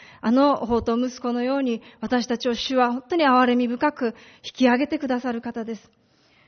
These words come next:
しかし私たちの信仰生活の中で、最も恵み、それを受けるときは一体どういうときでしょうか？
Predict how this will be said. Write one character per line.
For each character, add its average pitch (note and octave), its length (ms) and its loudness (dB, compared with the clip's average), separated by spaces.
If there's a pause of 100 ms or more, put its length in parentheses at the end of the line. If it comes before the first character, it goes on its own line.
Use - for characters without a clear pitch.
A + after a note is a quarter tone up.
(340)
し - 100 -10
か D4+ 140 0
し D4+ 100 0
私 D#4 240 0
た D#4 140 0
ち C#4 160 -4
の C#4+ 240 2
信 C#4+ 240 -2
仰 D4 160 0
生 D4+ 180 0
活 C#4+ 240 -4
の C4 100 2
中 C#4 280 -2
で、 C4 280 -4 (360)
最 C#4 440 2
も F4 440 2 (520)
恵 A#3+ 220 4
み、 B3 400 0 (460)
そ C4 160 -4
れ B3+ 100 2
を B3 120 2
受 B3 100 -6
け C#4 80 0
る C4 100 -4
と C4 120 -6
き D4 120 -8
は C4+ 440 -2
一 A3+ 100 -10
体 A#3+ 260 -2
ど A#3+ 140 0
う D4 80 0
い D4+ 60 -4
う - 20 -12
と D4 100 -8
き C4+ 100 -8
で B3 120 -2
し B3 120 -8
ょ A#3+ 40 -2
う A#3 60 -6
か？ A3 280 -10